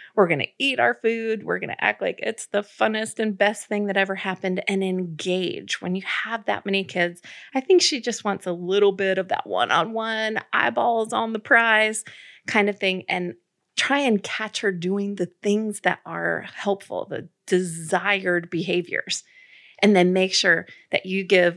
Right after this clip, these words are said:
a good reaction to those things. And that can often help.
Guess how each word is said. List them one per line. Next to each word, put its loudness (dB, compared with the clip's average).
a -4
good -4
reaction -2
to -6
those 4
things. -8
And 0
that -2
can -4
often -6
help. -8